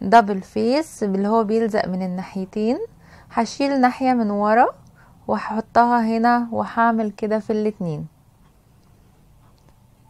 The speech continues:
انا لما اجي الزقه بقى هشيل دي والزق على طول على الحيط.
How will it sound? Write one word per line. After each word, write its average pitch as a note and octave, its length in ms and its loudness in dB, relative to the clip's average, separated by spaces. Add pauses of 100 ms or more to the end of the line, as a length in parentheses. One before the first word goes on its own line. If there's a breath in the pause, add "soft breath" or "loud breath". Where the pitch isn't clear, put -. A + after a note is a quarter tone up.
(100)
انا A#3 360 0
لما G#3 300 0
اجي G#3 200 2
الزقه G#3 320 0
بقى G#3 200 4
هشيل A3 500 -4
دي A#3+ 240 -2
والزق G3+ 360 -2
على F3 280 -4
طول G#3 340 -4
على F#3 220 -4
الحيط. F#3+ 320 -10